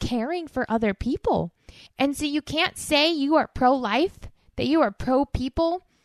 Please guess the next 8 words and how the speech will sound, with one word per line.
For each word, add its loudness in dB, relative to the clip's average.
that -6
you 0
are 2
pro-humanity, 0
if 2
you -2
don't 2
care 0